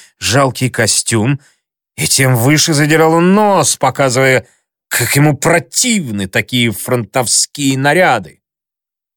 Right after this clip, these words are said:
Оба мальчика встретились в полном молчании. Стоило одному сделать шаг, делал шаг и другой, но только в сторону, в бок, по кругу.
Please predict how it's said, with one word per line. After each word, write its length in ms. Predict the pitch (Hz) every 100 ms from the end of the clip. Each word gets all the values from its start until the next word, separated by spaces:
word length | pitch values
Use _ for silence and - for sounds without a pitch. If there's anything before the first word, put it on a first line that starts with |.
| _ _ _ _ _ _ _
Оба 240 | 135 143
мальчика 440 | 151 160 147 151 160
встретились 760 | 131 - 156 147 151 147 - _ _ _ _ _
в 160 | - -
полном 360 | 160 156 143 143
молчании. 920 | 143 135 - - 104 80 78 67 - _ _ _ _ _ _ _ _
Стоило 420 | - - 113 113
одному 520 | 120 147 139 156 127
сделать 360 | 98 85 92 90
шаг, 440 | - - 175 - - _ _
делал 360 | 87 107 101 101
шаг 300 | - 113 123
и 40 |
другой, 540 | 113 147 143 104 90 - _
но 100 | 95
только 300 | 95 104 113
в 60 | 101
сторону, 800 | - - 190 139 95 78 71 -
в 140 | - 107
бок, 360 | 139 - -
по 120 | - 120
кругу. 500 | - 160 - -